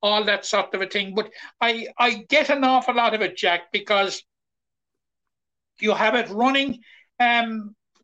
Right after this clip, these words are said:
c-, practically concurrently with the Senior Football Championship, and some of these lads would be playing senior football. You have it running concurrently with the Under seventeen Football Championship,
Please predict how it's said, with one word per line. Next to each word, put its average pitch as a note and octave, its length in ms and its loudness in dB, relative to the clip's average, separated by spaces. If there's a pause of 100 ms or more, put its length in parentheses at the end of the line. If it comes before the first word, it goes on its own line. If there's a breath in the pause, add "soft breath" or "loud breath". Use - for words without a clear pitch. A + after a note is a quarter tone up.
c-, - 140 -12
practically B3 500 -2
concurrently A#3 800 -2
with G#3+ 160 0
the G#3+ 80 -6
Senior G#3+ 400 0
Football A3 480 -2
Championship, G3 680 -2
and F#3 140 -6 (360 loud breath)
some A3+ 220 -2
of A3 80 0
these A3 280 0
lads A3 320 0
would G#3 120 -6
be G#3 120 -4
playing G#3+ 320 -2
senior G#3 400 -2
football. G#3 640 0 (340)
You G#3+ 200 -2
have G#3 120 6
it G#3 140 -2
running A3 320 -4
concurrently G#3+ 720 -2
with G3+ 180 -2
the - 80 -4
Under G#3 240 -4
seventeen G#3+ 640 -4
Football G#3 460 -2
Championship, F#3+ 640 -2